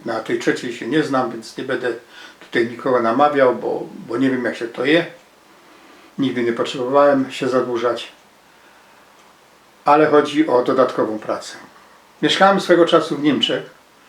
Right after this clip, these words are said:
Przez krótki czas i pracowałem tam. I tam pracowałem, żeby móc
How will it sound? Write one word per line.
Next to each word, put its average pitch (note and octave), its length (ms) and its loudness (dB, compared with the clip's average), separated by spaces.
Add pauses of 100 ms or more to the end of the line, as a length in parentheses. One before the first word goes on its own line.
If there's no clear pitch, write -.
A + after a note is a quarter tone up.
(1200)
Przez C3+ 240 -2
krótki D#3+ 300 0
czas D#3+ 240 4
i C#3+ 60 0
pracowałem C3+ 600 2
tam. - 220 -8 (160)
I C4 80 -10
tam C#4 200 4
pracowałem, F#3 680 4 (720)
żeby C#3+ 240 0
móc D#3 440 0